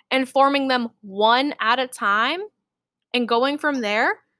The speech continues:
is going to build lasting, sustainable change. Adding everything at once can be overwhelming,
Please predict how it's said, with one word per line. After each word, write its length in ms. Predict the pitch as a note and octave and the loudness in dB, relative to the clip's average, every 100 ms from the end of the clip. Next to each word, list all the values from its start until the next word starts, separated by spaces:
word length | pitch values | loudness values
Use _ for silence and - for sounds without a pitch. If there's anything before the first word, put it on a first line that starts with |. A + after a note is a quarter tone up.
| _ _ _ _ - | _ _ _ _ 0
is 200 | C4+ A#3+ | 2 4
going 400 | C#4 C#4+ D4 D4 | 6 6 4 0
to 320 | - C#4+ G#3+ G#3+ _ _ _ - | -2 -2 -2 -10 _ _ _ 2
build 580 | C#4 C#4 C#4 C4+ B3+ B3 _ _ _ _ - | 4 6 4 2 -2 -10 _ _ _ _ -8
lasting, 800 | A3+ A#3+ B3+ - - D#4+ D#4+ D#4+ - | 0 0 0 -2 -6 -6 -6 -10 -8
sustainable 1300 | - - A3+ - - - A3 A#3+ A#3+ B3 B3 B3+ - _ | -4 -2 -2 -2 -2 -2 -4 -4 0 4 4 4 0 _
change. 880 | - - A3+ G#3 E3 - - - - _ _ _ _ _ _ _ _ | -10 -6 -4 -4 -4 -8 -10 -12 -12 _ _ _ _ _ _ _ _
Adding 280 | G3 C4+ A4+ | 0 2 2
everything 480 | G4+ F4 F#4+ F#4 F#4 | 2 4 4 2 2
at 100 | E4+ | 4
once 220 | D4+ D#4+ - | 4 4 0
can 140 | E4+ | -2
be 140 | D#4 | 2
overwhelming, 760 | D#4 D4 D4+ A3 F3 F#3+ A3+ | 2 2 2 2 2 0 -4